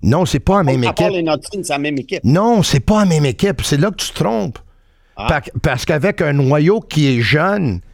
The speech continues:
Speaker 1: qui ont gagné une année de plus en expérience et en maturité, juste là, ils sont supposés d'être vingt pour cent, vingt-cinq pour cent mieux. Suzuki a un an de plus. Caulfield a un an de plus.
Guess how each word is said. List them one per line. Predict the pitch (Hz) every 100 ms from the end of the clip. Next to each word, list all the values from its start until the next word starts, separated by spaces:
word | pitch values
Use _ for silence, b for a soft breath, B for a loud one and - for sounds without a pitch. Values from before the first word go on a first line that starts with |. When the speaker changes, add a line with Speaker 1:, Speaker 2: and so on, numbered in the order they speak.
| - _ -
Speaker 1:
qui | 151
ont | 147
gagné | 139 143 139 147 143 - - -
une | 202 214
année | 175 151 151
de |
plus | - 170 -
en | 135
expérience | 123 - 135 123 131 170 147
et | 120
en | 110
maturité, | 135 135 - 110 98 139 185 214 - b b b
juste | 107 160 214 -
là, | 151 202 208
ils |
sont | - 123
supposés | - - 139 147 185
d'être | 151 117
vingt | 147 160
pour | 151 -
cent, | 175 175
vingt-cinq | 147 120 160 -
pour | 113
cent | - 123
mieux. | 101 117 185 208 175 B B B
Suzuki | - 151 123 170 214 233
a | 180
un | 147
an | 170
de | 147 123
plus. | 127 160 147 - - _ _ _ _ _ _ -
Caulfield | 175 165 208 220 160
a |
un | 143
an | 170 147
de | 123
plus. | 127 120